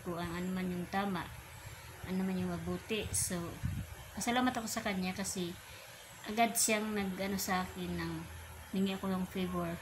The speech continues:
Ako talaga mismo nag, ano na, humingi ako ng favor sa kanya na tulungan ako kasi ano, yung nangyari, yung pagdating ko doon, galing ko sa bahay dito. Doon, linggo yun eh, linggo ng hapon.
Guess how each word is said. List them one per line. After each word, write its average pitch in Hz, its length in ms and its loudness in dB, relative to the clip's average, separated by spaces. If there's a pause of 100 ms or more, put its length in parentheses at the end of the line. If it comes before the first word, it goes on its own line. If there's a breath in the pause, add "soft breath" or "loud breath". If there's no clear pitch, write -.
(800)
Ako 196 80 -4
talaga 190 320 4
mismo 190 400 4
nag, 170 400 2 (480)
ano 180 240 0
na, 165 320 0
humingi 185 320 4
ako 190 160 0
ng 175 80 0
favor 180 240 0
sa - 160 -2
kanya 175 320 0
na 165 160 -2 (1300)
tulungan 208 480 4
ako 190 400 0
kasi 190 640 4
ano, 180 320 2
yung 220 400 6
nangyari, 202 640 8 (1600)
yung 220 320 2
pagdating 220 480 2
ko 226 80 6
doon, 196 320 4
galing 208 400 4
ko 202 160 0
sa 196 160 2
bahay 185 400 6
dito. 190 320 0
Doon, 185 240 4
linggo 247 320 8
yun 269 240 8
eh, 208 80 6
linggo 214 480 6
ng 214 240 2
hapon. 190 560 4